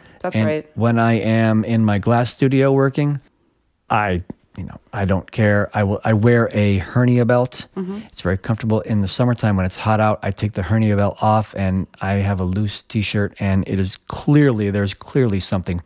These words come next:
Speaker 2: poking from my abdomen, and anybody who walks in is gonna see it. And I don't care. I'm at work. You know, I'm sweating bullets. It's hot in there. I got my t-shirt on. I'm wearing, it's just like,
Speaker 1: Mm-hmm.
Speaker 2: but certain places in the world,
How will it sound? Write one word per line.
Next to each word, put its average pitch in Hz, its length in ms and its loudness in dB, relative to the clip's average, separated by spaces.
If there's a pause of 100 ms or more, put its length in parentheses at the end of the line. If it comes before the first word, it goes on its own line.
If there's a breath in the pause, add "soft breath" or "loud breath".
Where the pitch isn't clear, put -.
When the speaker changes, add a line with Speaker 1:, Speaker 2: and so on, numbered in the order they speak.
Speaker 2:
poking 98 520 -2
from 98 180 -4
my 90 120 -2
abdomen, 90 440 -4 (260 loud breath)
and 113 80 -2
anybody 104 280 2
who 95 100 0
walks 101 300 -2
in 104 60 0
is 92 100 -4
gonna 92 180 -2
see 98 220 -2
it. 92 100 0
And 92 100 -2
I 139 120 4
don't 127 160 0
care. 101 240 0 (240 loud breath)
I'm 120 180 0
at 113 100 -2
work. 101 380 -2 (520 loud breath)
You - 60 -8
know, - 40 -4
I'm 107 80 -2
sweating 113 480 0
bullets. 104 320 2
It's 107 160 -2
hot 117 260 4
in 110 140 4
there. 110 260 4
I 107 60 2
got 107 160 0
my 110 80 2
t-shirt 110 480 0
on. 107 160 4
I'm 113 80 2
wearing, 120 200 2
it's 117 140 2
just 123 180 -2
like, 117 180 2
Speaker 1:
Mm-hmm. 202 280 -8 (1600 loud breath)
Speaker 2:
but - 200 -10
certain 113 400 -2
places 104 380 -4
in 107 80 0
the 104 100 -2
world, 95 380 -4